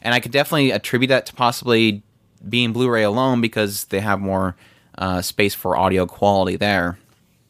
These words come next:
But it's definitely a huge, significant difference. It f-, definitely felt a lot more thematic, uh, or theatrical, so to speak. Uh, the other big changes you're gonna see is that it takes a lot of the fluff out.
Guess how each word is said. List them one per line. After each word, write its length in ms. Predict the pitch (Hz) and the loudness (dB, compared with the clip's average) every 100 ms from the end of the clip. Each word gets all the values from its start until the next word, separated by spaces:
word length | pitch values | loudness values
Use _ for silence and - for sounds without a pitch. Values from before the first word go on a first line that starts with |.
| _ - 117 | _ -10 0
But 100 | 127 | 0
it's 100 | 131 | 2
definitely 300 | 165 170 117 | 0 2 0
a 20 | |
huge, 420 | - 113 101 - | 0 0 0 -2
significant 500 | 95 92 98 95 90 | -4 -6 -6 -6 -6
difference. 400 | 90 - 87 - | -6 -6 -6 -6
It 120 | 92 | -8
f-, 160 | - - | -10 -4
definitely 300 | 123 131 135 | 0 2 0
felt 300 | - 113 104 | 0 0 0
a 40 | 92 | -2
lot 220 | 95 - | -2 -2
more 160 | 98 98 | -2 -4
thematic, 540 | 98 92 87 90 - - - - - _ - | -4 -2 -4 -8 -14 -20 -20 -20 -20 _ -8
uh, 260 | 95 90 85 | -4 -2 -2
or 140 | 90 90 | -4 -6
theatrical, 680 | - 98 92 95 - 65 - _ _ | -4 -4 -4 -8 -10 -12 -14 _ _
so 160 | - - | -8 -6
to 60 | |
speak. 320 | - 87 - - - _ _ _ _ - | -4 -8 -8 -20 -20 _ _ _ _ -6
Uh, 180 | 110 110 | 0 2
the 160 | 127 | 2
other 100 | 175 | 0
big 220 | 170 147 131 | 0 -2 -2
changes 300 | 151 139 131 | 0 0 2
you're 80 | |
gonna 120 | 123 113 | 0 0
see 400 | - 123 117 107 | 0 2 2 2
is 220 | 107 - | 0 0
that 260 | 107 101 | 0 0
it 140 | 104 - | 0 -4
takes 340 | - 196 - 123 | -2 -2 0 0
a 40 | |
lot 380 | 120 110 120 127 | 0 0 0 0
of 60 | |
the 80 | 123 | -2
fluff 400 | - 120 110 - 98 | -4 -2 -2 -2 -2
out. 540 | 92 - - - | 0 0 -6 -10